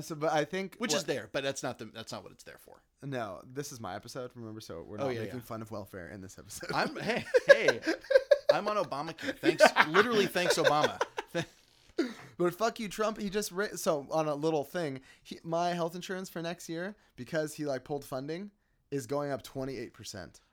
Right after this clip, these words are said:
Speaker 2: I haven't even looked yet. I'm
Speaker 1: Don't.
Speaker 2: scared.
Speaker 1: You, you'll cry. So, okay, moving on. Um, what, what that is like, it's the very beginning of, like, the objectification of women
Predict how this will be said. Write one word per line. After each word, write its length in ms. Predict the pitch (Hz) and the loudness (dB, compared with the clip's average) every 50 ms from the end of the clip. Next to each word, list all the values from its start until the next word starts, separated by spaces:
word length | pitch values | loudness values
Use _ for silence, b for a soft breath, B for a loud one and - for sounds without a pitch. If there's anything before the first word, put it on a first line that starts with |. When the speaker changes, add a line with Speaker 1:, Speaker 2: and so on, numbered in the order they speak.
| _ _ | _ _
Speaker 2:
I 60 | - 135 | -10 -8
haven't 200 | 139 139 135 139 | -8 -8 -8 -8
even 180 | 131 117 107 104 | -8 -8 -10 -10
looked 200 | 107 104 - - | -12 -14 -14 -16
yet. 100 | 92 82 | -12 -8
I'm 40 | |
Speaker 1:
Don't. 160 | 87 139 123 104 | -4 -4 -4 -4
Speaker 2:
scared. 300 | 90 - 101 90 90 104 | -4 -8 -10 -12 -12 -8
Speaker 1:
You, 160 | 120 127 131 123 107 113 | -6 -6 -6 -6 -6 -8
you'll 160 | 117 123 117 95 | -8 -8 -8 -10
cry. 300 | - - 95 76 53 - - _ _ b b b b b b | -10 -10 -10 -10 -12 -14 -18 _ _ b b b b b b
So, 160 | - 170 156 | -2 0 0
okay, 180 | 147 143 143 120 | 0 0 -2 0
moving 260 | 139 151 135 127 110 | 0 -2 -2 -2 -6
on. 140 | 90 78 - b b b b | -8 -10 -14 b b b b
Um, 360 | - 156 151 147 139 135 117 - - - 50 50 - - - | 0 2 2 2 2 2 -2 -8 -16 -20 _ -18 -16 -14 -14
what, 420 | - 160 160 160 170 185 - - _ _ | -10 -2 4 4 4 4 4 -2 _ _
what 220 | - 160 160 156 - | 0 2 2 2 4
that 220 | 175 185 190 - - | 2 2 2 2 0
is 200 | 175 156 - 175 | -2 -2 0 0
like, 140 | 151 143 - | -2 0 -2
it's 160 | 175 151 - | -4 -4 -2
the 100 | - 160 | -2 -4
very 440 | 139 107 107 123 147 143 151 165 165 | -4 -2 0 2 2 4 4 2 2
beginning 600 | 151 131 135 123 113 131 127 123 113 85 67 58 - _ _ - | 0 -2 -4 -4 -4 -4 -4 -6 -6 -10 -14 -18 -20 _ _ -4
of, 200 | 135 123 120 123 | -4 -2 0 -2
like, 180 | 117 120 - | -2 -2 -2
the 140 | 117 131 123 | -4 -4 -2
objectification 1120 | 120 107 101 110 123 123 123 - - 131 120 98 110 - - 113 104 104 - - 117 107 | -4 -4 -6 -6 -6 -6 -6 -8 -12 -14 -12 -12 -14 -14 -10 -10 -8 -8 -8 -10 -10 -10
of 160 | 92 87 95 101 | -10 -10 -10 -10
women 360 | 101 95 98 101 107 120 | -10 -8 -8 -10 -12 -12